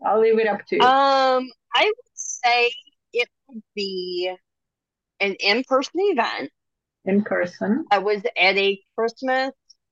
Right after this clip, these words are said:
Speaker 2: vendor event, Christmas craft show. It was at an apartment complex at their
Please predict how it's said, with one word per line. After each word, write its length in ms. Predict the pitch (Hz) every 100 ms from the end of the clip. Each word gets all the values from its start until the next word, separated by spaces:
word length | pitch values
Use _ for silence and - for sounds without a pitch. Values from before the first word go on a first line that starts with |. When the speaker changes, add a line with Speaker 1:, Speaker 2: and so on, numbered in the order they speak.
| _ _ _ _ _ _ 208
Speaker 2:
vendor 480 | 196 220 214 202
event, 520 | 196 185 180 170 190 - _ _ _ _ _
Christmas 340 | 214 208 233 226 -
craft 300 | 202 175 -
show. 360 | 190 170 170 - _ _ _ _ _ _ _
It 80 | 185
was 160 | 202 202
at 160 | 196 185
an 60 |
apartment 600 | 240 233 233 214 202 165
complex 640 | 214 190 175 - 170 160 - _ _ _ -
at 180 | 175 170
their 320 | 175 165 165